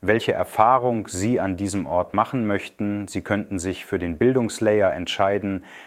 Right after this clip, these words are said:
ähm, und mehr über die Natur lernen oder die Schnitzeljagd auswählen, um mit ihren Kindern eine spannende Aufgabe zu erleben.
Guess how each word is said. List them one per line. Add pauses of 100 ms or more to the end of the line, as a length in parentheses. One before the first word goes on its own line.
(140)
ähm,
und
mehr
über
die
Natur
lernen
oder
die
Schnitzeljagd
auswählen, (280)
um
mit
ihren
Kindern
eine
spannende
Aufgabe
zu
erleben.